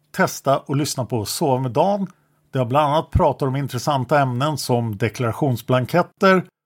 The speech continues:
Vasaloppet, curling och ekorrar. Massor av dokumenten som jag använt som källa för det här finns på palmemordsarkivet punkt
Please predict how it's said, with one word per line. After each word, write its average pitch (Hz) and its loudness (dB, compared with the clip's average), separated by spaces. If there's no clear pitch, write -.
Vasaloppet, 120 0
curling 117 0
och - -2
ekorrar. 131 0
Massor 196 0
av 180 0
dokumenten 185 0
som 165 -2
jag 165 4
använt 143 -2
som 147 -4
källa 147 2
för 160 -2
det 135 4
här 143 4
finns 139 -2
på 131 -6
palmemordsarkivet 139 0
punkt 131 0